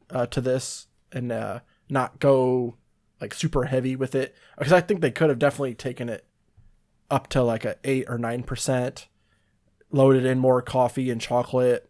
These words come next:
and just really made it super full. But, um, I don't think they were wanting to do that.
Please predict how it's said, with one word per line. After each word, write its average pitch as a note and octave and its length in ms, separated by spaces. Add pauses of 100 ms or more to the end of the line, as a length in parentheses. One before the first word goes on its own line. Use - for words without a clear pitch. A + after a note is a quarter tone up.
(140)
and B2 100
just B2+ 160
really B2+ 260
made A#2+ 220
it - 160 (1200)
super D#3+ 320
full. C#3 460
But, C3 340 (800)
um, A2 420 (420)
I D3 60
don't D#3+ 120
think F3 120
they D#3 120
were C3+ 100
wanting B2+ 200
to B2 80
do B2+ 180
that. C3+ 380